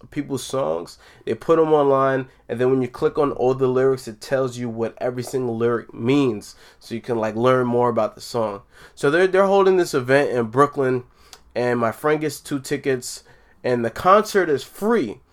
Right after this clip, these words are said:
And because it's free, he tells me, "Listen, this is gonna sell out. There's gonna be stupid, ridiculous amount of people that's gonna come." And obviously, because they got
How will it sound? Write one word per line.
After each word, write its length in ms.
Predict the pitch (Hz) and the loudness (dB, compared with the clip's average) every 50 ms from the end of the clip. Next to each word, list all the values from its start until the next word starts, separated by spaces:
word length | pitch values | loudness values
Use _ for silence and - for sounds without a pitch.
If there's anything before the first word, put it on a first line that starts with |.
| _ - - | _ -18 -12
And 80 | - 127 | -8 -4
because 320 | 139 147 160 208 214 202 | -2 0 2 2 2 2
it's 140 | 202 175 - | 0 -4 -4
free, 180 | - 190 185 175 | 0 0 0 0
he 80 | 175 | 0
tells 260 | 151 - 175 170 165 | 0 0 0 0 0
me, 100 | 160 156 | -2 -4
"Listen, 380 | 147 156 160 135 - 101 87 - _ _ _ _ _ _ _ _ _ _ _ | -2 -2 -2 -2 -4 -10 -12 -14 _ _ _ _ _ _ _ _ _ _ _
this 440 | - 120 117 131 147 156 151 - - | -10 -2 2 4 4 2 2 -6 -10
is 180 | 175 139 127 127 | -10 -8 -6 -2
gonna 240 | 131 131 123 117 | 0 0 0 0
sell 400 | - - - - - 131 127 123 | -2 -6 -8 -6 -2 -2 0 2
out. 300 | 123 120 120 120 123 - | 2 4 4 2 2 0
There's 160 | 113 117 120 127 | -4 -6 -4 -2
gonna 160 | 135 135 131 | -2 -2 -2
be 100 | 123 113 | -4 -6
stupid, 600 | - - - - - - - - 160 147 151 147 | -8 -10 -10 -10 -10 -10 -8 -8 -8 -6 -6 -6
ridiculous 680 | 139 131 131 120 117 - 139 131 - 131 127 123 - | -4 -4 -4 -4 -4 -8 -8 -6 -4 -4 -4 -4 -6
amount 220 | 123 123 123 120 120 | -6 -6 -4 -4 -4
of 80 | 113 | -6
people 440 | - 131 - - 127 127 123 117 117 - - - _ | -6 -10 -12 -8 -6 -4 -4 -4 -6 -10 -20 -20 _
that's 160 | - - 104 | -16 -12 -6
gonna 180 | 107 117 113 107 | -4 -4 -4 -4
come." 480 | - - - 120 120 120 117 113 104 - - | -4 -4 -2 -2 0 0 -2 -4 -6 -10 -10
And 80 | - 107 | -6 -2
obviously, 600 | 67 90 127 135 127 127 123 - - 117 113 113 | 0 2 2 2 0 -2 -4 -6 -6 -6 -6 -6
because 280 | 110 113 107 - 113 | -8 -10 -8 -8 -6
they 100 | 107 117 | -6 -4
got 300 | 110 117 120 117 113 107 | -2 0 2 2 0 -2